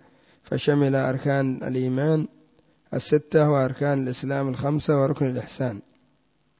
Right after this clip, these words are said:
وكما أسلفت لكم أن هذا الحديث انفرد به مسلم عن عمر، وهو أول حديث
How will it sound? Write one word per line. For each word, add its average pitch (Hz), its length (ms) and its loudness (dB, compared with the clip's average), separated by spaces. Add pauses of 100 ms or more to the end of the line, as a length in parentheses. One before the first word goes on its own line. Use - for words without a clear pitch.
(920)
وكما 180 340 6
أسلفت 165 340 4
لكم 160 340 6
أن 151 180 4
هذا 156 240 4
الحديث 147 360 0
انفرد 151 400 2
به 151 240 4
مسلم 147 340 0
عن 135 160 0
عمر، 165 280 4
وهو 156 280 4
أول 185 520 4
حديث 175 460 0